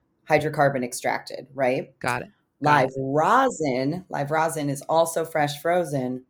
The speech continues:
Speaker 1: but that's what's washed. You make ice water hash first.
Speaker 2: Okay, okay.
Speaker 1: And then, and then you press the hash,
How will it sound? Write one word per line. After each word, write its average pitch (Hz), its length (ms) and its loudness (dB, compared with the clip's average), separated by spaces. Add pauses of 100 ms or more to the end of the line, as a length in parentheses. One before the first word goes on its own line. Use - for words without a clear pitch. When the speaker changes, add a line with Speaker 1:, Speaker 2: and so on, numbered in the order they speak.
(160)
Speaker 1:
but 135 220 -2
that's 151 340 0
what's 143 280 -4
washed. 135 640 -2 (140)
You 143 120 -4
make 127 160 -4
ice 151 280 2
water 160 280 0
hash 127 640 -6
first. 139 340 -2
Speaker 2:
Okay, 170 440 4
okay. 170 220 -6
Speaker 1:
And 151 300 2
then, 170 540 2 (260)
and 151 220 0
then 190 220 4
you 180 160 -2
press 185 580 0
the 165 140 0
hash, 143 680 -4